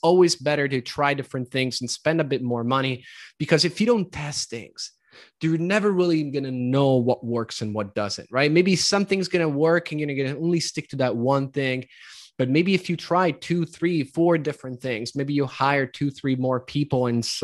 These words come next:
and, and to actually see who is gonna do a better job, you,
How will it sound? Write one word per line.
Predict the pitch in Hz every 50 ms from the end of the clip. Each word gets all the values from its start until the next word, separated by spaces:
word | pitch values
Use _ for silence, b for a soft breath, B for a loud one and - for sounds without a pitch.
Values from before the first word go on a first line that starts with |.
| - -
and, | 135 123 -
and | 131 127 - 131 131 131 123
to | - 143
actually | 131 131 131 - - 139 120
see | 113 - - - - 180 180 175 151 127 B B B B B B B B B B B
who | - 156
is | 151 139
gonna | 135 143 139 127
do | 120 127 135 135 139
a | 123
better | 113 131 127 123 123
job, | 120 107 131 135 131 127 123 120 117 - b b b b b b b _
you, | - 160 196 196